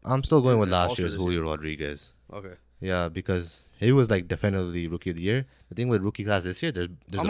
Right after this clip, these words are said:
Speaker 2: not, I'm
Speaker 1: bunch.
Speaker 2: not even, forget
Speaker 1: Yeah,
Speaker 2: the
Speaker 1: I
Speaker 2: rookie
Speaker 1: know,
Speaker 2: of the year,
Speaker 1: I know,
Speaker 2: 'cause
Speaker 1: but
Speaker 2: I
Speaker 1: I'm
Speaker 2: know
Speaker 1: just
Speaker 2: we're gonna
Speaker 1: saying,
Speaker 2: talk about
Speaker 1: player-wise, is, I think I'll still take Julio Rodriguez.
Speaker 2: Okay.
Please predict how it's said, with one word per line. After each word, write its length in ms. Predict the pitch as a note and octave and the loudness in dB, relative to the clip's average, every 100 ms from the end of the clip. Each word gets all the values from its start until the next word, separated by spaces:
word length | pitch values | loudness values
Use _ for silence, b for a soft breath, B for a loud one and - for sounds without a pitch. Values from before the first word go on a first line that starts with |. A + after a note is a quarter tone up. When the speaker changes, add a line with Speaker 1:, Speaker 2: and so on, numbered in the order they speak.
| B3 | 4
Speaker 2:
not, 40 | G3+ | 4
I'm 80 | |
Speaker 1:
bunch. 120 | B3 C4 | 4 2
Speaker 2:
not 40 | |
even, 300 | C4+ G#3 F3 | -2 -8 -12
forget 280 | - - G3 | -14 -4 2
Speaker 1:
Yeah, 120 | B2+ | 4
Speaker 2:
the 100 | D#3 | 6
Speaker 1:
I 20 | D3+ | 6
Speaker 2:
rookie 0 | |
Speaker 1:
know, 20 | |
Speaker 2:
of 20 | B2 | 4
the 60 | |
year, 80 | E3 | 4
Speaker 1:
I 60 | C#3+ | 6
know, 80 | E3 | 8
Speaker 2:
'cause 60 | |
Speaker 1:
but 60 | C#3 | 8
Speaker 2:
I 40 | |
Speaker 1:
I'm 60 | C#3 | 6
Speaker 2:
know 40 | |
Speaker 1:
just 100 | C#3 | 4
Speaker 2:
we're 40 | D#3 | 4
gonna 80 | D3+ | 4
Speaker 1:
saying, 80 | - | 4
Speaker 2:
talk 140 | D3 | 4
about 40 | |
Speaker 1:
player-wise, 480 | C3 B2+ G2 A2 G2+ | 6 6 4 2 0
is, 100 | G2+ - | -4 -4
I 100 | G#2 | -4
think 240 | G#2+ A#2 G#2 | -2 -2 2
I'll 120 | G2+ | 0
still 180 | - G2 | 2 0
take 220 | G2+ E2+ | 0 -2
Julio 300 | F2+ F#2 F#2+ | -2 0 2
Rodriguez. 520 | E2+ D#2+ F#2 A2+ C3 | 0 0 -2 0 -2
Speaker 2:
Okay. 240 | A#2 G#2 | -6 -10